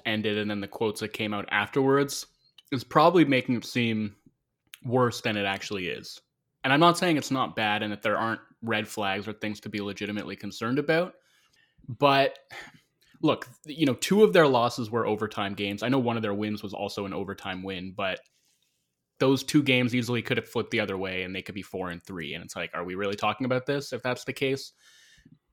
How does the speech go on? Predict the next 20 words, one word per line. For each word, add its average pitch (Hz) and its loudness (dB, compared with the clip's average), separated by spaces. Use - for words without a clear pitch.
That 180 4
said, 135 4
yeah, 208 4
there, 151 6
there 170 6
are 180 2
some 175 -2
issues 139 0
with 127 -4
this 110 -8
roster. 101 -4
And, 110 -2
you 175 0
know, 156 4
to, 160 4
to 160 2
Marcus 160 2
Smart's 165 0
point, 160 -2
uh, 156 -2